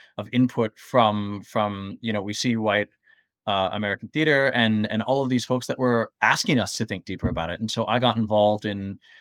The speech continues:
uh, activism with the Actors Equity Association. I started doing some small producing things, creating, like,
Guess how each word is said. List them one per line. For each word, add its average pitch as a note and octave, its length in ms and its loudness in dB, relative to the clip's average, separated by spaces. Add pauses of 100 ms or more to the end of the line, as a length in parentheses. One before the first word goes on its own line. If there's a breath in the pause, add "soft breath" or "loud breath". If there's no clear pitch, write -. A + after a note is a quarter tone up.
(120)
uh, G2 160 0
activism A2 500 0
with G2+ 260 -4
the F#2 520 0 (220)
Actors G#2+ 300 -2
Equity C3 360 0
Association. C3 840 0
I - 340 -8
started D3+ 280 0
doing C#3+ 240 -2
some B2+ 180 2
small A2+ 260 2
producing D#3 640 -4
things, D3 320 -2
creating, C#3 400 -2
like, A#2 160 0